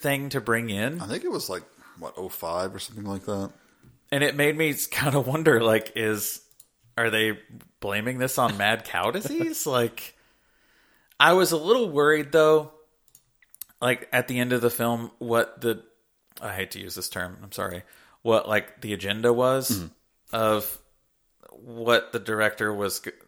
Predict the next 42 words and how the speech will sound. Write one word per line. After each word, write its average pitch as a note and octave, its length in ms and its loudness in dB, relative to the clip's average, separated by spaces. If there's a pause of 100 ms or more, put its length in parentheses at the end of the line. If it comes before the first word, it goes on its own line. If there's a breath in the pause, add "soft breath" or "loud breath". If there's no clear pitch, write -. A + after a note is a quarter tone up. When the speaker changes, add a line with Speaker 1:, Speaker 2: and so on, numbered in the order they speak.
(140)
Speaker 1:
willing A2 440 -2
to A2+ 120 -6
promote G#2 520 -2
and F#2+ 180 -12
not F2+ 260 -4
promote. C3+ 480 -4
And A2+ 120 -8
I A2 100 -2
was G#2 120 -4
afraid C3+ 560 -2 (440 loud breath)
that G#2+ 100 -2
he A#2 120 0
was A#2 160 0
gonna A2 260 -2
leave G#2 200 -4
it G#2 180 -2
ambiguous G#2+ 920 -4
Speaker 3:
Mm-hmm. F#2+ 160 -6 (420 soft breath)
Speaker 1:
as A2 360 4
to G2+ 460 -4 (480)
whether G#2+ 380 -2
or G#2 40 2
not G2+ 300 0
he G#2+ 160 -6
agreed F#2+ 360 -6
with A2+ 140 -4
what A#2+ 140 2
he A#2 100 -6
did A#2+ 160 2
or B2 100 0
not. B2+ 380 -2
But G#2+ 180 -6
thankfully G#2+ 520 -4
he F#2+ 80 -10
showed, F#2+ 460 0
like, F#2 240 -2
the - 140 -4
"I'm F#2+ 160 -2
in F#2 100 -6
hell" F#2 320 -2
scene, E2+ 500 -8
Speaker 3:
Yeah. G2+ 160 -2